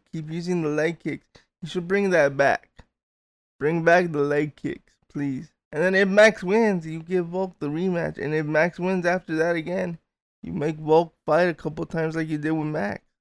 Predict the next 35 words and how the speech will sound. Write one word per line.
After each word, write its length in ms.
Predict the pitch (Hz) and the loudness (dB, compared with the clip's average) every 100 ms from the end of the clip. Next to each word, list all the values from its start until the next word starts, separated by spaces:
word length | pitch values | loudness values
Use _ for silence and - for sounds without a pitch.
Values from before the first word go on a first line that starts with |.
| _ _ _ | _ _ _
This 100 | - | -12
is 80 | 180 | -4
a 80 | 202 | -4
crazy 440 | - 175 170 165 | -2 0 0 -2
fight. 360 | 156 156 117 - | -2 0 0 -2
The 80 | 143 | -6
fact 260 | 156 170 | -2 0
that 140 | 190 175 | 0 -2
they're 100 | 180 | 0
doing 240 | 180 190 | 0 0
a 80 | 147 | -2
third 380 | - 143 151 160 | -2 -2 -2 -2
time 240 | 180 170 | -4 -2
after 300 | 156 - 147 | -2 -4 -8
Volk 340 | 139 147 160 165 | -4 -2 -2 -2
won 260 | 160 165 | -4 -4
twice 460 | - 156 143 175 175 | -6 -2 -2 -2 -4
is 160 | 139 | -10
crazy. 320 | - 156 143 120 | -10 -8 -6 -8
That's 160 | - | -8
how 100 | 175 | -8
good 300 | 160 143 160 | -10 -8 -8
Max 400 | 151 156 165 - | -6 -6 -8 -10
is. 260 | 151 156 - _ _ _ - | -10 -8 -10 _ _ _ -8
And 80 | 151 | 0
a 60 | |
lot 160 | 151 170 | 2 2
of 60 | |
people 200 | 175 175 | 0 -4
thought 280 | 175 175 175 | -2 0 0
Max 280 | 160 165 - | 0 -2 -4
won 160 | 170 160 | -6 -6
the 80 | |
second 340 | 143 - - 156 | -8 -10 -10 -12
fight. 220 | 92 | -10